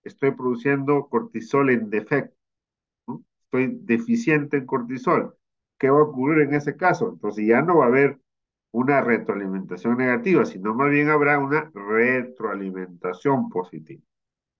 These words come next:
Entonces, este cortisol en defecto o en deficiencia va a estimular la secreción de A C T H en la hipófisis y la secreción de hormona liberadora de corticotropina en el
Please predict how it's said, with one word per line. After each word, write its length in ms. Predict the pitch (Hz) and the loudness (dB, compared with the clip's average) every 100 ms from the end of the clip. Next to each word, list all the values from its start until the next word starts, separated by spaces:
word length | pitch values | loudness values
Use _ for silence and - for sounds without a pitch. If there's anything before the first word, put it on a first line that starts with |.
| _ | _
Entonces, 500 | 95 95 110 110 113 | -6 -2 0 0 2
este 300 | 110 117 127 117 | 2 2 0 0
cortisol 600 | 139 120 143 147 156 139 | 0 0 -2 2 2 4
en 340 | 127 117 110 | 0 -2 -4
defecto 760 | 107 110 160 156 - 117 - - _ _ _ | 0 0 0 -2 -4 -8 -8 -12 _ _ _
o 100 | 95 | -8
en 140 | 98 | -4
deficiencia 840 | 101 127 151 156 147 139 156 196 190 _ _ _ _ | -4 -2 -2 0 0 0 -2 -2 -4 _ _ _ _
va 220 | 92 95 | -2 2
a 80 | 107 | 2
estimular 760 | 113 - 120 120 120 123 139 - | 2 0 0 2 4 4 2 -2
la 160 | 95 | -12
secreción 840 | - 101 95 92 92 - 107 104 - | -10 -12 -8 -8 -4 0 -2 -2 -16
de 260 | _ 92 101 | _ 0 2
A 100 | 101 | 0
C 180 | - 113 | 0 -2
T 160 | 123 | 0
H 480 | 123 117 - 113 113 - - | 2 0 0 -4 -4 -6 0
en 200 | 117 117 | 2 4
la 60 | |
hipófisis 1000 | 113 113 104 92 _ _ - - 104 107 _ | 2 0 -6 -8 _ _ -20 -20 -18 -18 _
y 80 | 98 | -6
la 100 | 90 | -6
secreción 560 | - 90 92 - 104 | -6 -12 -12 -8 -6
de 140 | 101 98 | -4 -2
hormona 560 | 92 95 101 117 117 | -2 -2 0 2 2
liberadora 580 | 107 117 113 113 117 117 | 2 4 4 4 4 4
de 100 | 113 | 2
corticotropina 960 | 113 117 117 117 117 120 135 131 120 151 _ _ _ | 2 -2 -4 -6 -6 -4 -4 -2 -2 -6 _ _ _
en 240 | 117 131 135 | 0 0 4
el 340 | 180 233 - | 2 2 -4